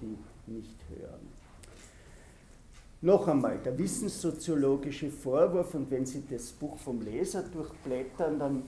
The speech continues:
werden Sie finden, dass er, äh, diesen Vorwurf gerne austeilt, eher wo es um die linken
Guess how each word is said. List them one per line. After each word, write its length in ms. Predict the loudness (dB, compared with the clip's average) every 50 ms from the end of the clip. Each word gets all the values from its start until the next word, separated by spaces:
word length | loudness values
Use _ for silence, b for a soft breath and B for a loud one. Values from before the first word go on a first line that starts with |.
| -10 -14 -6
werden 320 | -2 0 0 2 2 0
Sie 200 | 0 0 -4 -10
finden, 680 | -10 -8 -6 -4 -4 -4 -4 -6 -6 -4 -4 -6 -6 -4 -4
dass 240 | -4 -4 -2 -2
er, 240 | 0 0 0 0 -2 B B B B B B -6 -2
äh, 180 | -2 -2 -2 -2 -6 -10 -12 -14 -16 -18 -18 -18 -10 -6
diesen 280 | -6 -4 -2 -2 -2
Vorwurf 580 | -2 -2 -2 -2 0 2 2 0 0 -2 -6 -14 -16 -18 -18 -18 -10
gerne 460 | -2 0 0 2 2 2 0 0 -2 -4
austeilt, 1040 | -2 2 4 4 2 2 -4 -8 -2 0 2 2 4 2 2 0 0 -4 -6 -6
eher 340 | -4 0 2 4 4 4 2
wo 100 | 0 -4
es 120 | -6 -6
um 140 | -8 -10 -10
die 100 | -10 -10
linken 480 | -10 -8 -6 -6 -6 -8 -8 -8 -10